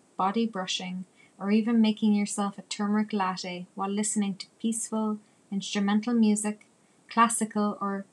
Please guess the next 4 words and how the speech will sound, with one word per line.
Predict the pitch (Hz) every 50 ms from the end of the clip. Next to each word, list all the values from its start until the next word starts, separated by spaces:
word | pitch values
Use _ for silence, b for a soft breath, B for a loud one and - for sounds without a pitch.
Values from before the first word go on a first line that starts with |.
| _
plain | - - 208 208 220 220 220
silence. | 214 - - 190 185 185 185 185 190 185 - _ - - - - - _ _ _ _ _ _ _ _ _ _ _ _ _ _ _ _ _
Check | - - 233 226 226
out | 226 208 208 214 214 214 208 -